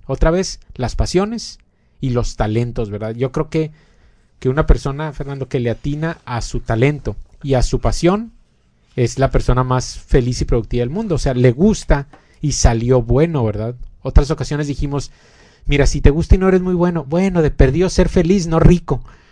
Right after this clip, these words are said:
Pero obviamente, las per-, como Messi, ¿verdad? Le encanta el fútbol y es extraordinario, pues ese cuate le atinó, ¿verdad? Digo, Dios lo llenó de talentos, pues qué bueno por él.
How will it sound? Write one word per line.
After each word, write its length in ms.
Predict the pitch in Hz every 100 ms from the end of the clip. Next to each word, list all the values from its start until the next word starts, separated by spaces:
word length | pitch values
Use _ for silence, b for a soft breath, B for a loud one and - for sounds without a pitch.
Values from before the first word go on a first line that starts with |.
| b b -
Pero 240 | 123 117
obviamente, 520 | 120 135 147 147 -
las 200 | 156 139
per-, 160 | - - - -
como 240 | 131 120
Messi, 360 | 120 180 - 147
¿verdad? 340 | 110 113 131
Le 80 | 131
encanta 340 | 117 156 156
el 60 | 165
fútbol 480 | 170 151 156 117 - - _
y 140 | 131 131
es 120 | 123
extraordinario, 840 | 151 - 165 160 170 165 143 151 b b b
pues 180 | 175 160
ese 160 | 143
cuate 300 | - 135 147
le 80 | 131
atinó, 360 | 113 110 101 101
¿verdad? 260 | 95 95
Digo, 260 | 110 107 95 -
Dios 260 | 117 113
lo 120 | 113 139
llenó 240 | 120 113
de 80 | 127
talentos, 480 | 143 196 208 143 -
pues 180 | -
qué 100 | -
bueno 280 | 135 160 175
por 140 | 143 139
él. 200 | 214